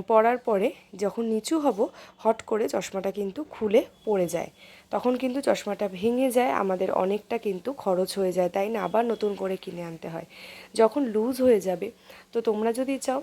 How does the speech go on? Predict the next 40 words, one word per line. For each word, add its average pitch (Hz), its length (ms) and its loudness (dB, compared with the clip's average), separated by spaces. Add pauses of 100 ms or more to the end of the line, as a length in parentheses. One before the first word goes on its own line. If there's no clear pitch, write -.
(160)
তখনই 277 480 -2
না 240 80 4 (100)
কিনে 262 280 -2
কিছুদিন 226 320 -4 (120)
পরেও 196 320 4
কিনতে 226 340 -4
পারো, 196 180 0 (920)
তখনের 214 420 2
মতন 233 220 -2 (100)
কাজটা 190 340 -4
চালিয়ে 190 320 0
নিতে 196 240 -6
পারবে। 185 240 -4 (480)
কি 233 80 -4 (120)
করবে 226 260 4 (380)
দেখো, 202 240 -2 (140)
ঠিক 277 120 -6 (120)
চশমার 220 440 -4 (100)
যেই 196 220 2
দিকটা 202 280 -4 (120)
থেকে 202 240 -4 (120)
আর 185 60 -2 (120)
কি, 196 120 -6 (120)
আহ, 190 380 -6
সোজা 208 300 0 (100)
হয়ে 214 220 0
দেখো 208 140 -4 (100)
বেঁকে 196 320 2
গেছে 180 220 -2 (160)
সেই 202 220 -4 (160)
অংশটা, 180 480 -8
মানে 196 220 -2
যেই 190 200 2
দিকটা 208 300 -4
ঠিক 247 180 -2
আমাদের 214 200 0 (120)
কানের 214 380 4
ওপরে 190 240 -4 (100)
পড়ছে - 300 -10 (680)
সেই 220 200 4